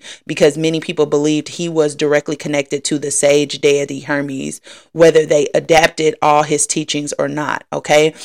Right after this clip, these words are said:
Now, Hermes' teachings were meant to plant the seed of truth, and many people have fought for years to keep that text in its purest form, which is why these three initiates wrote the Kybalion, right? Uh, but it was never meant to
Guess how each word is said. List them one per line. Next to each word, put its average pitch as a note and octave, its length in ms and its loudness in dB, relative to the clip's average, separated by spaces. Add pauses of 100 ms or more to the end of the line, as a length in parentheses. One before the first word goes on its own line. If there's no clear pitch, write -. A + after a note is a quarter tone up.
(140)
Now, D#3+ 160 4
Hermes' G3 540 2
teachings E3 520 -6 (240)
were D#3+ 140 8
meant D#3+ 300 0
to G3+ 100 -4
plant F3 280 -6
the - 60 -2
seed E3+ 260 -2
of D#3 120 -2
truth, F3+ 460 -2 (240)
and F3 180 0
many A3 160 0
people D4+ 260 -4
have C#4+ 220 -2
fought - 240 0
for F#3+ 120 -2
years F#3+ 340 0
to E3 100 -4
keep G3+ 260 -6
that D#3+ 240 -2
text - 340 0
in D#3+ 140 -2
its D#3 140 -4
purest E3 420 -2
form, D#3+ 520 -2 (240)
which E3 160 -2
is D#3 120 -4
why D3+ 380 6
these D#3 340 -6
three D#3+ 280 0
initiates D3+ 440 0
wrote C#3+ 160 2
the - 80 -4
Kybalion, D#3+ 680 0
right? D#3+ 440 2 (360)
Uh, E3+ 160 4
but D#3 140 6
it G3+ 100 6
was A#3+ 100 4
never A#3+ 260 2
meant A3 280 0
to D3+ 320 -6